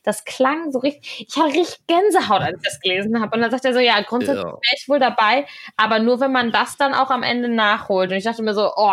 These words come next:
Speaker 1: come on, oh, nee, ähm, oh."
Speaker 2: Ciao. Ciao, ciao, ciao.
Speaker 1: Also,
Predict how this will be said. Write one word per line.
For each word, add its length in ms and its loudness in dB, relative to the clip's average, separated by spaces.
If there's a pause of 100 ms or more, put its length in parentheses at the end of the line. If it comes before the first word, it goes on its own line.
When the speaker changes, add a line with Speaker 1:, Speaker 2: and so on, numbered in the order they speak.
(160)
Speaker 1:
come 240 0
on, 200 2 (300)
oh, 180 4 (240)
nee, 260 0 (360)
ähm, 240 2 (200)
oh." 220 2 (300)
Speaker 2:
Ciao. 560 2 (960)
Ciao, 260 -2
ciao, 240 -4
ciao. 0 - (400)
Speaker 1:
Also, 200 2